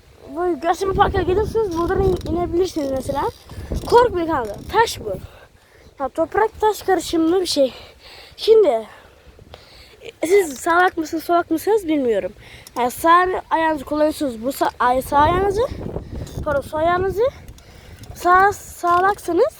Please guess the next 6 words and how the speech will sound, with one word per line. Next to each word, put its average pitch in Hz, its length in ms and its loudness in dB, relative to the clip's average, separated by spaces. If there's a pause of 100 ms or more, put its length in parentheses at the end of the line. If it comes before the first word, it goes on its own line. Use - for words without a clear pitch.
(140)
şu - 380 2
ayağınızı 240 500 2
kullanacaksınız. 240 1080 -4 (720)
Ondan 359 240 6
sonra 294 260 -2
şu 254 320 -4